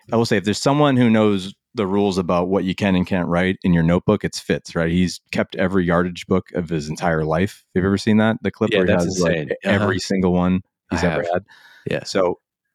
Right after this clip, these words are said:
Speaker 1: that guy definitely knows, knows the rules, but I don't have a problem with it. If you, if you break the rules, you, you, you gotta play the right way. Morikawa, he seemed to have some kind of a excuse that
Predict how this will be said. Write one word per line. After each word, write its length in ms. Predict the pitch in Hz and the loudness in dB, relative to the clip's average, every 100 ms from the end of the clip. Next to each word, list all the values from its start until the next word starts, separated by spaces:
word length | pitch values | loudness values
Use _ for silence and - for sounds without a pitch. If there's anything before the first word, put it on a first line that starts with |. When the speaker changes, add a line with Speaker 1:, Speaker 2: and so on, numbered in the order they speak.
| - | -8
Speaker 1:
that 160 | 113 120 | -2 0
guy 100 | 123 | 0
definitely 420 | 98 120 - 101 90 | 2 0 0 0 2
knows, 440 | 82 80 76 - _ 95 | 2 0 -4 -10 _ -4
knows 220 | 82 76 | -2 0
the 80 | 85 | 2
rules, 260 | 98 80 87 | 2 0 -2
but 240 | 82 - _ _ _ _ _ _ _ _ _ _ _ _ - | -2 -2 _ _ _ _ _ _ _ _ _ _ _ _ -2
I 80 | 135 | 0
don't 100 | 165 | 0
have 80 | 101 | 0
a 40 | |
problem 300 | 104 90 85 | 2 2 2
with 120 | 85 | 2
it. 120 | 123 - - | 0 -2 -4
If 120 | 95 | 0
you, 140 | 98 - | 0 0
if 160 | 107 | -2
you 80 | 107 | 0
break 220 | 98 95 | 0 -2
the 80 | 90 | -2
rules, 260 | 87 92 101 | 0 0 0
you, 140 | 87 - | -4 -4
you, 160 | 92 87 _ _ | -4 -6 _ _
you 80 | 95 | -2
gotta 180 | 95 98 | -2 -2
play 160 | 104 98 | 0 0
the 100 | 98 | 2
right 120 | 98 | 2
way. 240 | 101 110 139 - - - _ _ 110 | 2 0 -2 -12 -20 -20 _ _ 0
Morikawa, 680 | 117 135 151 143 143 104 - - | 2 2 2 2 4 0 -6 -2
he 80 | 127 | -2
seemed 200 | - 143 | 2 2
to 60 | 131 | 2
have 180 | 123 - | 2 0
some 160 | 110 | -2
kind 240 | 98 104 92 | 0 2 2
of 100 | 82 | 0
a 260 | 85 80 78 _ _ _ - | 0 0 -4 _ _ _ -8
excuse 640 | - - 101 117 123 - | -8 -6 0 0 0 -4
that 440 | 101 87 82 85 | -4 -2 -2 -4